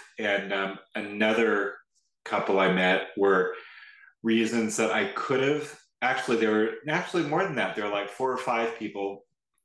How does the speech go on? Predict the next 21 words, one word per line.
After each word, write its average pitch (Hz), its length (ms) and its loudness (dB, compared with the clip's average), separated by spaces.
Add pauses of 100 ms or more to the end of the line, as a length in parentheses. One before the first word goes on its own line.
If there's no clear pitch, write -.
(120)
I 113 140 0
met 104 260 2
in 117 100 0
the 117 60 0
brief 110 280 -2
time 107 160 0
I 95 100 -2
was 90 100 -6
there 92 220 2
that 87 160 -2 (1040)
would 127 160 2
have 113 140 0
made, 110 200 4
if 107 100 0
I 104 80 2
would 98 160 0
have 98 80 -2
stayed 101 300 -2
in 98 80 -4
that 95 120 -2
area, 92 440 -2